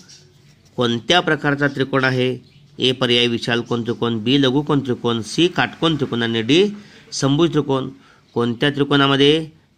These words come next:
हा सी वर्ग, समजा आपण सी हा कर्ण घेतला तर इतर दोन बाजू ए आणि बी घेतल्या तर इतर दोन बाजूंच्या वर्गांची बेरीज बरोबर कर्णाचा वर्ग, हे केवळ फक्त पायथागोरसचं प्रमेय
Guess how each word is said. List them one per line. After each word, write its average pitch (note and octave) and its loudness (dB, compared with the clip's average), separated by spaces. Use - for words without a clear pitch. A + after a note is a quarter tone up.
हा B2 0
सी - 0
वर्ग, C#3+ 4
समजा B2+ 0
आपण C#3 0
सी C3+ -4
हा B2+ 4
कर्ण B2+ 0
घेतला A#2 -2
तर A#2 -4
इतर A#2 0
दोन A#2 0
बाजू A2+ 0
ए C3 4
आणि C3 4
बी D#3+ 4
घेतल्या C3+ 0
तर B2 0
इतर A#2 0
दोन C3 2
बाजूंच्या A#2 0
वर्गांची A2+ 0
बेरीज B2 2
बरोबर A#2+ 2
कर्णाचा D3 2
वर्ग, B2+ 2
हे A2+ -2
केवळ A#2+ 2
फक्त A#2 -4
पायथागोरसचं A#2+ -2
प्रमेय C3 2